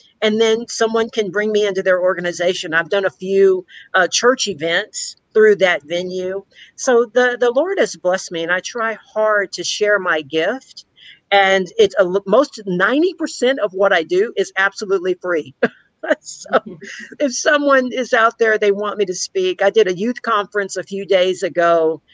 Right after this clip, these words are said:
Speaker 1: and the kids just loved it. And I was able to talk to them about decision, precision, vision. Whereas in life, we have certain phases of life,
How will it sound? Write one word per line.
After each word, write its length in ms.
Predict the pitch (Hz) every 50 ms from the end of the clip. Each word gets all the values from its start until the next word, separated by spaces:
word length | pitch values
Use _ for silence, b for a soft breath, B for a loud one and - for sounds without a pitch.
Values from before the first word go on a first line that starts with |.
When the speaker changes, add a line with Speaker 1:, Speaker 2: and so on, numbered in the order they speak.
| b b b _
Speaker 1:
and 160 | 208 202 185
the 60 | 185 196
kids 340 | - - 254 240 208 -
just 240 | - - 196 175 -
loved 460 | 160 165 160 160 165 170 165 135 127
it. 240 | 147 143 - - - _ -
And 100 | 180 175
I 80 | 175
was 180 | 175 180 180 170
able 260 | 185 190 202 202 202 -
to 120 | - 180
talk 360 | 170 214 190 185 185 - _
to 60 | 180
them 280 | 151 151 180 180 175 170
about 460 | 160 156 - 190 208 240 262 254 - _ _ _ _
decision, 460 | 196 190 - - 202 190 165 185 156
precision, 500 | - 170 147 - 185 180 156 170 170 156
vision. 480 | 139 170 175 165 156 175 170 165 160 156 - B B B B B B B -
Whereas 640 | 202 208 190 180 180 180 180 175 175 - - - - _ -
in 200 | 214 202 190 180
life, 260 | 185 196 214 220 214 - 190
we 140 | 190 190 202
have 200 | 196 180 170 -
certain 380 | - - 208 202 170 165 139 - -
phases 560 | 175 190 202 220 214 160 170 185 175 160 147
of 160 | 165 160 151
life, 560 | 160 160 160 160 156 156 156 156 151 - _